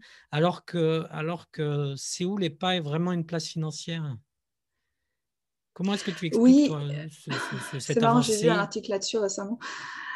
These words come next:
Speaker 1: Ouais.
Speaker 2: Euh, oui, Séoul voudrait être une place financière, euh,
Speaker 1: Oui.
Speaker 2: mais, euh, d'après ce que je comprends, il y a quand même beaucoup, de, et je crois que c'est surtout au niveau régulatoire en fait, que, que, que, que ça coince,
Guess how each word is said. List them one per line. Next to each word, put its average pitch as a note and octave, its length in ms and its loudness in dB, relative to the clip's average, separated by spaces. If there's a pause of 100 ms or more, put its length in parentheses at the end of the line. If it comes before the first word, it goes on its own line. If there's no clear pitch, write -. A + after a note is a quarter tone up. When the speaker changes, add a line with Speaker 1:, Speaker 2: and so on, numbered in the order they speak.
(140)
Speaker 1:
Ouais. C3+ 80 -2
Speaker 2:
Euh, F#3+ 480 2
oui, B3 340 8
Séoul B3+ 320 6
voudrait C4 480 6
être B3 160 2
une A#3 100 2
place A#3 220 -2
financière, A#3+ 720 -2
euh, F3+ 880 -6
Speaker 1:
Oui. F3 180 2
Speaker 2:
mais, A#3 680 4
euh, F#3+ 880 0 (600)
d'après C4+ 240 8
ce D4 100 4
que C#4 120 4
je - 120 -2
comprends, B3+ 360 6
il B3+ 80 8
y G3+ 40 6
a G3 80 4
quand A3 180 -2
même A3+ 200 2
beaucoup, A3 480 -2
de, B3 140 2
et G#3+ 260 6
je - 80 -6
crois A#3 120 0
que - 60 -12
c'est A3 80 -8
surtout A#3 260 -4
au - 20 0
niveau G3+ 220 0
régulatoire G3 680 -2
en F3+ 60 -10
fait, F#3 260 -10
que, - 520 -6 (220)
que, - 460 -6
que, F3 120 -8
que - 180 -8
ça E3+ 160 -4
coince, F#3+ 480 -6